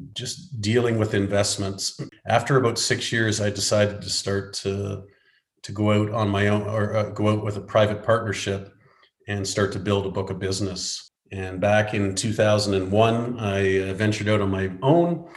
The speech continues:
and started my own firm, uh, McNichol and Associates Asset Management, as you said a moment ago. We take care of money for, uh, individuals, uh, professionals, and we've got, uh, in my opinion, a very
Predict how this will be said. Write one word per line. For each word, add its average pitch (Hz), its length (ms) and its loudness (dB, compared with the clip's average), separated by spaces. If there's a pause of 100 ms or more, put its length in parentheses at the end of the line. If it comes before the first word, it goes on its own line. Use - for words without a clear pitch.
(280)
and 98 100 -4
started 98 360 -2
my 98 120 2
own 101 200 2
firm, 101 480 0
uh, 95 160 -6
McNichol 95 420 -4
and 95 80 0
Associates 92 500 -6
Asset - 300 -10
Management, 175 460 2
as 95 120 -8
you 101 60 -10
said 98 220 -6
a 98 40 -10
moment 98 240 -2
ago. 92 380 -8 (400)
We 110 100 -2
take 110 260 0
care 107 220 2
of 95 120 -2
money 107 320 4
for, 98 580 -2
uh, 95 160 -8
individuals, 113 1300 -2
uh, 82 160 -12
professionals, 110 1300 -2
and 92 420 -12
we've 98 220 -6
got, 101 400 0
uh, 95 140 -6
in 95 200 -2
my 98 140 2
opinion, 95 420 2
a 95 40 -6
very 95 280 0